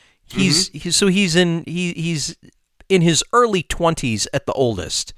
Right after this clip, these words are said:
Speaker 2: Right. Late teens, early twenties. Right.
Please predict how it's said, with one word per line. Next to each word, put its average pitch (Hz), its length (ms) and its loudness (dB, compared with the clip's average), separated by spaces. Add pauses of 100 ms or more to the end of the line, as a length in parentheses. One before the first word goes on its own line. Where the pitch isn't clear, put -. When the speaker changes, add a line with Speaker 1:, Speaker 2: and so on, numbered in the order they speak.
Speaker 2:
Right. 123 400 -2
Late 110 260 -4
teens, 104 340 -10
early 98 260 -4
twenties. 76 560 -12
Right. 87 360 -6